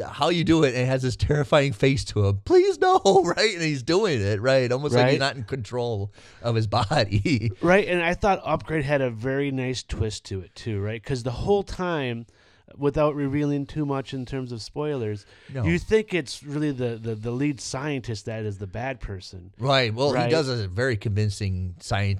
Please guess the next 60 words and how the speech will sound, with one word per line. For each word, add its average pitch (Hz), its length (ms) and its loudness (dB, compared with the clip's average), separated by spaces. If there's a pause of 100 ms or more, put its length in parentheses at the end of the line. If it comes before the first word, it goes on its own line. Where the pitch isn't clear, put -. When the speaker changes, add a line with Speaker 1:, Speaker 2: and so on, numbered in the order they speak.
(120)
Speaker 1:
bad, 98 340 -2
you 110 60 -2
know, 95 80 0
bad 92 260 -4
scientist 92 720 -6
persona, 104 640 0
right? 101 400 2
Speaker 2:
Right, 160 160 4
and 165 100 0
you 196 80 2
think 214 280 0
he's 196 320 0
actually 170 400 0
the 143 120 0 (120)
evil 151 200 0
person 135 380 -4
that 123 140 -4
we're 113 100 -8
trying 156 180 -8
Speaker 1:
Well, 214 120 8
Speaker 2:
to 202 40 2
Speaker 1:
you 208 120 0
Speaker 2:
stop. 139 100 -4
Speaker 1:
give 226 160 0
this, 196 180 0
I, 165 100 2 (340)
it's 151 140 -6
almost 151 340 -4
ridiculous 127 540 -4
to 120 80 -6
a - 20 -4
point, 120 260 -6
like, 98 180 -4 (120)
"God, 104 360 -2
I 92 40 0
hope 95 380 -4
this," 87 280 -8 (220)
'cause 113 240 -6
you're 110 80 -4
playing 143 300 -6
on 113 120 -2
a 98 60 -2
cliche 98 460 -6
that 85 140 -6
I'm 82 140 -10
just 82 220 -10
annoyed 78 420 -12
with, 76 300 -14 (360)
right? 98 300 -2
He's 95 160 -4
wearing 110 160 -2
the 92 80 -2
lab 85 260 -6
coat 76 280 -10
and 73 60 -14
all 73 100 -14
that. 69 180 -16
Yeah. 113 100 -6
Speaker 2:
Everything, 107 520 -4
yeah. 85 480 -4